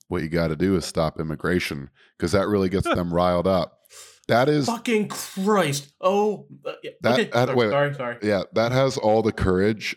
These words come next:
Speaker 1: of, like, if you s-, if you, you're a kid, you're young, and you see your father beating your mother, and you, bold, a leader, you get up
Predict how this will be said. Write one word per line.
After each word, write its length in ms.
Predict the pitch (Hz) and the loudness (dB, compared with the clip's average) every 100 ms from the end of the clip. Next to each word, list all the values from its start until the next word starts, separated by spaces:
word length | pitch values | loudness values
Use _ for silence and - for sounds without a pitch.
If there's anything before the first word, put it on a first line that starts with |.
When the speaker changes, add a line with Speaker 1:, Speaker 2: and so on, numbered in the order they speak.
| _ | _
Speaker 1:
of, 180 | 98 90 | 0 2
like, 500 | 92 87 87 - - _ _ _ _ _ - | 2 2 0 -4 -12 _ _ _ _ _ -2
if 160 | 104 | 0
you 100 | 104 | 0
s-, 260 | 95 - - | 0 -2 0
if 220 | 95 92 | 0 0
you, 140 | 92 90 - | -2 -4 -2
you're 260 | 92 90 | 0 2
a 60 | 82 | 0
kid, 640 | - - 113 113 113 107 - | -2 0 2 2 0 -4 -4
you're 160 | 87 | -2
young, 600 | 85 82 90 95 98 98 - | -2 0 2 2 0 -4 -6
and 180 | 92 87 | -2 -2
you 80 | 82 | -2
see 180 | 80 95 | -4 0
your 100 | 90 | 0
father 500 | 82 - 80 85 87 | 0 0 2 2 0
beating 320 | 80 85 85 | 0 -2 -2
your 100 | 82 | -2
mother, 340 | 78 73 80 90 | -2 -2 0 0
and 180 | 85 80 | -2 -4
you, 420 | 76 85 95 98 _ - | -2 0 -2 -4 _ 0
bold, 500 | 90 90 82 73 - - _ | 2 2 0 -2 -8 -16 _
a 80 | 85 | -2
leader, 640 | 85 82 85 80 71 78 - _ _ | 0 2 0 0 -2 -6 -12 _ _
you 140 | 87 | 0
get 200 | 87 98 | 2 2
up 300 | 90 85 - | 2 0 -2